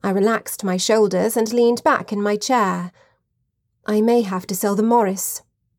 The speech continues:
My birthday fell a few days after Gwen's, and for as long as I could remember, Uncle Leo had given us both the same gift. Last year it had been motors, Morris Cowley's. Mint green for Gwen and forget-me-not blue for me.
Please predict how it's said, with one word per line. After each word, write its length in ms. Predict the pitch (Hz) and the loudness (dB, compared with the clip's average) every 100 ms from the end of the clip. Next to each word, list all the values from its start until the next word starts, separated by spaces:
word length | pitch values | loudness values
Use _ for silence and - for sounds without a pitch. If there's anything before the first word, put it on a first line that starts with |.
| _ _ _ _ - | _ _ _ _ -4
My 160 | 202 | -2
birthday 580 | 185 240 254 - 180 180 | 2 2 2 -2 -2 -2
fell 200 | 196 185 | -2 -2
a 40 | |
few 220 | 185 214 208 | -2 0 2
days 300 | 214 208 214 | 4 4 2
after 280 | 214 - | 0 -2
Gwen's, 560 | 208 247 220 180 180 - _ _ _ - | -2 0 0 -2 -6 -10 _ _ _ -2
and 160 | 262 | -2
for 120 | 247 277 | 2 0
as 120 | 277 | 2
long 180 | 320 392 | 2 2
as 100 | 381 | 0
I 80 | |
could 140 | 311 285 | -2 0
remember, 580 | 285 311 277 180 180 - _ _ - | 2 2 2 -2 -8 -10 _ _ -2
Uncle 300 | 294 302 359 | 0 2 4
Leo 400 | 311 277 202 180 | 4 4 2 0
had 180 | 208 - | -4 -2
given 220 | 240 254 | 0 0
us 140 | 254 | -2
both 320 | - 247 254 - | 0 0 0 -6
the 80 | |
same 320 | - 254 262 254 | -2 0 0 -2
gift. 540 | 294 202 170 - - _ _ _ _ _ _ - | 0 -2 -4 -16 -18 _ _ _ _ _ _ 2
Last 460 | 311 370 370 - | 4 4 0 -6
year 180 | 170 170 | -6 -4
it 120 | 196 | -4
had 220 | 208 202 | -4 -4
been 200 | 240 233 | -2 0
motors, 560 | 247 302 - 170 170 - _ _ _ - | 2 0 -2 -8 -10 -12 _ _ _ -2
Morris 420 | 220 190 202 - | 0 2 -2 -6
Cowley's. 720 | - 226 214 180 175 180 - _ _ _ _ _ - | -4 -2 0 -2 -4 -6 -8 _ _ _ _ _ -4
Mint 440 | 214 240 262 - - | 2 2 0 -8 -4
green 380 | 226 220 220 214 | 0 2 2 0
for 120 | 208 | -2
Gwen 460 | 190 196 185 269 254 | 0 0 0 0 0
and 180 | 214 | 0
forget-me-not 840 | 208 202 247 - - 247 247 - - | -2 -2 -2 -2 -4 0 0 -2 -4
blue 320 | 294 302 208 | 2 2 2
for 140 | 196 247 | 0 0
me. 400 | 277 214 175 | 2 2 -2